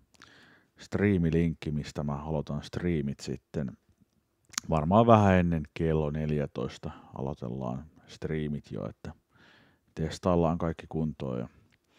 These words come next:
tervetuloa tosiaan seuraamaan sitten tulevaa miekkaristriimiä, niin että siinä lukeekin nää, mitä on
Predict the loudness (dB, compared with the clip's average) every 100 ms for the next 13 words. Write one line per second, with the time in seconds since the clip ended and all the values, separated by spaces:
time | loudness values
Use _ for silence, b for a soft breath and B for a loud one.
0 | B B B 2 6 8 6 0 2 2
1 | 2 4 4 6 4 4 2 -2 -4 -6
2 | -4 -4 -6 -20 _ _ -20 _ _ _
3 | _ _ b b b -20 -12 2 6 8
4 | 8 6 6 6 4 0 -4 -4 -6 -4
5 | -2 0 -2 -4 -6 -8 -12 _ _ _
6 | b b b b b b b b -16 -4
7 | -2 0 0 -2 -2 -4 -4 -6 -6 -6
8 | -8 B B B B B B B B -6
9 | -6 _ -14 -8 -6 -6 -10